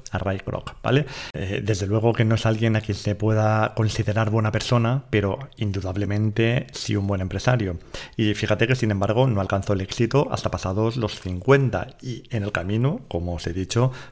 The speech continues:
tuvo que soportar muchas, pero que muchas burlas. Por eso me parece interesante.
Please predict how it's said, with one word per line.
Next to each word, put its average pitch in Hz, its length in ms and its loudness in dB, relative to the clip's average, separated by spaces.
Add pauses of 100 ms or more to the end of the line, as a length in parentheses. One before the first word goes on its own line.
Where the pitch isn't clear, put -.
tuvo 104 180 2
que 101 80 0
soportar 98 420 0
muchas, 117 540 2
pero - 200 -6
que 85 60 -4
muchas 87 300 -4
burlas. 82 360 -8 (240)
Por 107 120 2
eso 123 140 2
me 113 100 4
parece 98 400 0
interesante. 92 680 -2